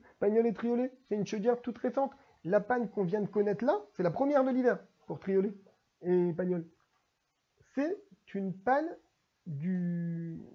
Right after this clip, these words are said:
de l'armoire électrique à côté. Ça n'a rien à voir avec la chaudière. Ce sont des chaudières qui ont été, euh, euh, révisées, qui s-, fonctionnent très bien, d'autant plus que ces écoles ont été complètement refaites au niveau, euh, du confort thermique et des fenêtres. Donc, euh, les chaudières, elles tombent pas en panne.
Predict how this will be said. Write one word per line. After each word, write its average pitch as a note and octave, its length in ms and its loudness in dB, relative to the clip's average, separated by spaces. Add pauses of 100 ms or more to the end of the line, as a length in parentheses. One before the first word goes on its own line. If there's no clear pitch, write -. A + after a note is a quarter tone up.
(640)
de E3 280 -2
l'armoire B3 420 8
électrique B3+ 360 6
à A#3 40 2
côté. G#3 280 -4 (200)
Ça F3+ 100 -8
n'a E3+ 80 -2
rien C4+ 160 2
à C#4 80 2
voir C#4 140 0
avec C4 120 -2
la A#3+ 80 -2
chaudière. A#3+ 380 -6
Ce - 120 -16
sont G#3 120 -2
des G3 200 2
chaudières G#3+ 340 -2
qui G#3 80 -4
ont F#3+ 60 2
été, G3+ 300 -2
euh, F3+ 180 -2 (520)
euh, D3+ 140 -6
révisées, G3 460 0
qui G#3+ 100 -6
s-, - 260 -10
fonctionnent G3+ 380 -4
très G3+ 160 0
bien, B3+ 240 2 (340)
d'autant G#3+ 300 0
plus G#3+ 200 -4
que A3 100 -6
ces G#3 200 -4
écoles G#3+ 240 0
ont F#3+ 80 0
été F3 240 -6
complètement A#3+ 540 0
refaites G#3+ 360 0
au F#3 60 -2
niveau, F#3 440 0
euh, E3+ 100 -6 (260)
du D#3 100 -4
confort F3+ 400 -2
thermique F#3 480 -4
et E3+ 80 -4
des D3+ 140 -4
fenêtres. - 400 -2 (380)
Donc, F3+ 260 -2
euh, D#3+ 80 2
les E3 160 -2
chaudières, A3 260 2
elles G3+ 80 0
tombent F#3 160 -2
pas C#4+ 100 0
en C4+ 80 2
panne. D#4+ 280 0